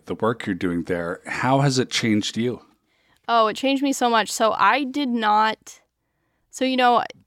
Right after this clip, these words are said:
Speaker 2: in my high school band, I was just, the, I was the bass player and I sang, I sang a couple of the songs, but I never really thought of myself as the leader. But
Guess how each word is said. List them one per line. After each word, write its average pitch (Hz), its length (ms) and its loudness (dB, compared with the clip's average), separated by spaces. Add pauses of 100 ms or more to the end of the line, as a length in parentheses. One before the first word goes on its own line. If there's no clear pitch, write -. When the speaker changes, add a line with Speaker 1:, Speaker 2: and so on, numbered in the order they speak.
(160)
Speaker 2:
in 233 100 -2
my 220 120 0
high 214 120 0
school 208 220 -4
band, 185 240 0
I 180 40 -2
was 180 120 -6
just, 180 180 -16
the, - 160 -18
I 196 100 4
was 220 120 2
the 220 80 -2
bass 196 240 -2
player 202 260 -2
and 208 100 -4
I 220 60 -4
sang, 392 500 -2 (300)
I 403 80 -2
sang 539 180 -2 (120)
a - 40 -4
couple 359 260 4
of 359 140 2
the 370 80 -4
songs, 330 380 2
but 233 120 0
I 233 100 2
never 240 320 0
really 220 200 0
thought 220 200 0
of 214 40 -4
myself 214 380 -6
as 202 80 -12
the 202 100 -8
leader. 208 460 -4 (800)
But 226 720 0